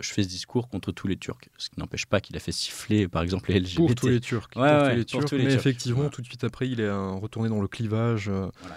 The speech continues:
Speaker 1: il est, c'est quelqu'un de clivant,
Speaker 2: Dans,
Speaker 1: il joue, il
Speaker 2: dans,
Speaker 1: joue
Speaker 2: dans
Speaker 1: là-dessus,
Speaker 2: l'invective.
Speaker 1: donc pour
Speaker 2: Voilà,
Speaker 1: l'instant, ça
Speaker 2: ça,
Speaker 1: marche.
Speaker 2: ça lui réussit effectivement électoralement, politiquement, euh, mais comme tu le disais, on est dans un pays qui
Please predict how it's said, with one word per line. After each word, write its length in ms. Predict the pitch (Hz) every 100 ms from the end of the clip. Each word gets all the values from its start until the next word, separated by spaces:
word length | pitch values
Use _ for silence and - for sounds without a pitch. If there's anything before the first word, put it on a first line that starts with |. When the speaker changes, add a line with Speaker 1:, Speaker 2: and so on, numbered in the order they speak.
| -
Speaker 1:
il 120 | 120 113
est, 40 |
c'est 160 | - 120
quelqu'un 300 | 123 151 180
de 40 |
clivant, 580 | 123 - 120 113 127 131
Speaker 2:
Dans, 40 |
Speaker 1:
il 100 | 101
joue, 120 | 92
il 80 | 110
Speaker 2:
dans, 60 | 101
Speaker 1:
joue 200 | 98 123
Speaker 2:
dans 40 | 113
Speaker 1:
là-dessus, 360 | 110 110 107
Speaker 2:
l'invective. 260 | 104 98 87
Speaker 1:
donc 180 | 95 92
pour 280 | - -
Speaker 2:
Voilà, 80 | -
Speaker 1:
l'instant, 140 | 98 120
ça 120 | 92
Speaker 2:
ça, 60 | -
Speaker 1:
marche. 180 | -
Speaker 2:
ça 80 | 127
lui 140 | 127 131
réussit 420 | 117 110 - 127
effectivement 480 | 113 113 - 110 113
électoralement, 520 | 104 - 104 104 110
politiquement, 880 | - 95 90 107 - 131 143 147 147
euh, 260 | 104 101
mais 320 | 95 98 95 95
comme 180 | 110
tu 140 | 104 107
le 60 |
disais, 240 | 101 101 117
on 120 | 117
est 80 | 98
dans 200 | 101 92
un 80 | 92
pays 300 | 107 120 120
qui 220 | - 117